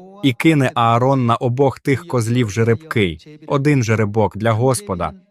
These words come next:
і один жеребок для Азазеля. І принесе Аарон козла, що на нього вийшов жеребок для Господа,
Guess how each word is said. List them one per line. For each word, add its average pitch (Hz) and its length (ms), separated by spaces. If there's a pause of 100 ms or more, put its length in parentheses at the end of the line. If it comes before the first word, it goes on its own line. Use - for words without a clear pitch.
і 143 100
один 135 340
жеребок 110 560
для 110 220
Азазеля. 107 680 (480)
І 151 100
принесе 139 580
Аарон 117 460
козла, 127 520 (220)
що - 200
на 139 120
нього 143 320
вийшов 117 460
жеребок 110 540
для 165 160
Господа, 101 580